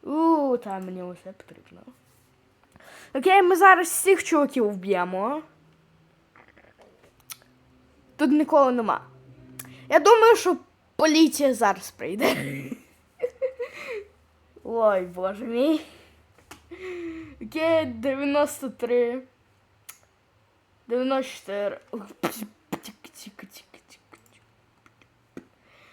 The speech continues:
Ми маємо вбити есе-, соп. І штука, штука.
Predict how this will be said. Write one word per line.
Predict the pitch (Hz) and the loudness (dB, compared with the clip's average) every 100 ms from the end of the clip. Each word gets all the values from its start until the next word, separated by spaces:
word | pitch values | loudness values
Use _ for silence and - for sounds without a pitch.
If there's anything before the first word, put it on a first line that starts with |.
| _ | _
Ми | 277 | -4
маємо | 277 349 359 339 330 277 - - | 2 4 4 2 0 -4 -14 -18
вбити | 233 202 190 294 320 277 | -14 -12 -6 -6 -4 -6
есе-, | 247 - - 233 202 - - | -6 -8 -14 -12 -14 -16 -20
соп. | - - - - - _ _ _ - | -6 -4 -4 -10 -20 _ _ _ 2
І | 330 415 403 - | 6 8 6 2
штука, | - - 381 392 349 | -8 -2 0 0 -8
штука. | - - 294 285 339 349 359 | -10 -6 -4 -2 2 4 2